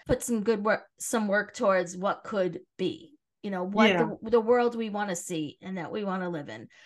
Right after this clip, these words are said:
Speaker 2: I will leave you with, honestly, what keeps me going is that there are so many people making choices, making active decisions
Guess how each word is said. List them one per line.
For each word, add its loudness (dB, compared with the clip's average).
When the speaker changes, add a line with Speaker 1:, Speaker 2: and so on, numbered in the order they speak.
Speaker 2:
I 4
will 6
leave 2
you 4
with, 2
honestly, 0
what 2
keeps 2
me 6
going 2
is -2
that 0
there 2
are 4
so 2
many 2
people -2
making -2
choices, -2
making 2
active -2
decisions -2